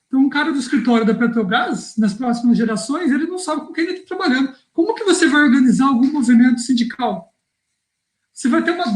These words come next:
desestruturação muito grande. Só que, por outro lado, você vai abrir ainda pra uma empresa, a terceirização e a competição entre os trabalhadores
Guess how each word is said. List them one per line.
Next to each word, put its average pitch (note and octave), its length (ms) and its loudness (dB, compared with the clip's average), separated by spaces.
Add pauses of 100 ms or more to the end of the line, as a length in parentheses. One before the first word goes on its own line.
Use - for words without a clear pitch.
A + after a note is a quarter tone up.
(120)
desestruturação C#4 1040 -4
muito E4+ 180 -10
grande. C4+ 480 2 (1080)
Só - 200 0
que, F4+ 80 2 (420)
por C#4+ 200 8
outro A#3 300 4
lado, A#3+ 520 0 (1080)
você A#3 280 -2
vai A#3 200 2
abrir A3+ 300 2
ainda B3 280 2
pra A#3+ 100 -2
uma C4 120 2
empresa, G3+ 460 0 (220)
a G#3 80 -6
terceirização A#3+ 1160 -2 (220)
e A#3 60 -2
a A#3+ 80 -2
competição C4+ 640 -2
entre - 120 -6
os - 60 -18
trabalhadores G3+ 840 -4